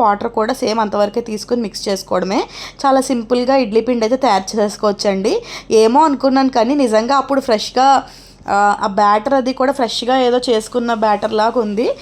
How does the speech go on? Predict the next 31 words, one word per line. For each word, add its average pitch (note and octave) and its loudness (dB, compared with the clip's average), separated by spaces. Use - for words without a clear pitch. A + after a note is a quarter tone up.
మీకు A#3 -6
చూపిస్తాను A#3 -2
కదా A3 0
చూడండి. G#3+ 0
పౌడర్ A#3 4
కూడా C#4 2
అంతే B3 0
వన్ A#3 0
అండ్ G#3+ -4
హాఫ్ A3+ -4
కప్పే A3+ -4
తీసుకున్నాను. A3 -2
నార్మల్ G#3 0
వాటర్ G3+ 0
వన్ A#3+ 0
అండ్ G#3 -4
హాఫ్ G3 -6
కప్ - -6
అయితే G3+ -4
ఇందులో G#3 -4
యాడ్ F#3 -4
చేసేసుకుంటున్నాను G3 -6
అనమాట. F3+ -8
ఎప్పుడో A3+ -4
ప్రమోషన్ G#3+ -4
కోసం G#3+ -2
అయితే G#3+ -2
పంపించారండి G3 -2
ఇవన్నీ F3+ -6
కూడా. F#3+ -2
ఆ, G3 -2